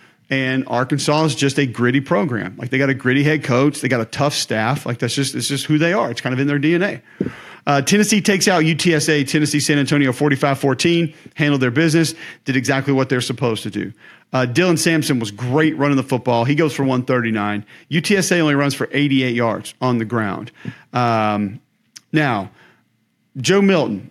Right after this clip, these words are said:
eighteen of thirty-one, two oh nine, two touchdowns, no picks. He had the big run to, right out of the gate. I do think that that changed a lot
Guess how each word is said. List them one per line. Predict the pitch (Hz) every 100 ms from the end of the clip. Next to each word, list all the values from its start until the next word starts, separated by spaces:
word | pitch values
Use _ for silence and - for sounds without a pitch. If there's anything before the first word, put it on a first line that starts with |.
| -
eighteen | 170 - 196
of | 180
thirty-one, | 185 185 170 156 151
two | - 175
oh | 156
nine, | 147 143
two | 147 147
touchdowns, | 151 143 - 135 135 120
no | 131 139
picks. | 120 131 127 - - -
He | 139
had | 139 131
the | 120
big | 151 147
run | 151 151 143
to, | 127 -
right | 131 147
out | 156
of | 147
the | 131
gate. | 135 123 131
I |
do | 147 185 208
think | - 185
that | 165 143
that | 151 -
changed | - 151 139 127
a | 127
lot | 117 123 101 -